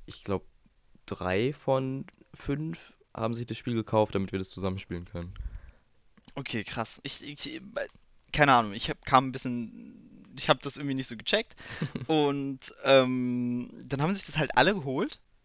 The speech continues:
Speaker 2: und haben halt auch schon gezockt. Und ich war so, okay, äh, gut. Ich hab jetzt aber eigentlich gerade auch, was war denn das, Uni oder Schule, keine Ahnung, viel zu tun.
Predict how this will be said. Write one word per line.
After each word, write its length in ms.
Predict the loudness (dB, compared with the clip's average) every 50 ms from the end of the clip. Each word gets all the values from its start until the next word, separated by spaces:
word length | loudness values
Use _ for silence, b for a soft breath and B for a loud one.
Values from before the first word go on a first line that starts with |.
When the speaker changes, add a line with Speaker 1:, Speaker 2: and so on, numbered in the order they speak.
| _ _ _ _ -4
Speaker 2:
und 120 | 2 6
haben 140 | 6 8 8
halt 140 | 8 6 6
auch 100 | 2 0
schon 160 | 0 0 -2
gezockt. 400 | -2 0 2 2 2 2 -2 -10
Und 100 | -8 -8
ich 120 | -6 2
war 140 | 2 2 2
so, 200 | 2 -2 -6 -6 b b b b b b b -20 -16 -16
okay, 480 | -14 -12 -4 -4 -2 2 2 2 2 0 _ b b b b b b b _ _ _ _ _ _ _ _
äh, 560 | -2 0 0 2 2 0 0 -2 -4 -6 -8 -10 _ _ _ _ _ _ _ _ _ _ _ _ -14 -14 -12 -12
gut. 520 | -8 -4 0 0 0 0 0 -4 -12 -12 -14 _ _ _ _ -20 -16 -12 -6 -2
Ich 280 | 0 0 0 0 -4 -2
hab 240 | 4 6 6 6 8
jetzt 220 | 6 6 6 4 4
aber 260 | 4 6 8 8 6
eigentlich 300 | 8 6 4 4 2 -2
gerade 240 | 2 4 4 6 6
auch, 160 | 4 2 2 0 -12 -14 -14 -12
was 280 | -14 -14 -12 -12 -12 -8
war 80 | -6
denn 60 | -6 -6
das, 120 | -6 -8 -12
Uni 340 | -10 -6 -4 -2 -2 -2 -2
oder 180 | 0 -2 -2 -2
Schule, 360 | -2 -6 -8 -6 -4 -4 -4
keine 300 | -2 0 0 0 0 0
Ahnung, 200 | -2 -2 -4 -6 -6
viel 200 | -6 -8 -8 -8
zu 140 | -10 -12 -14
tun. 320 | -10 -10 -8 -6 -6 -6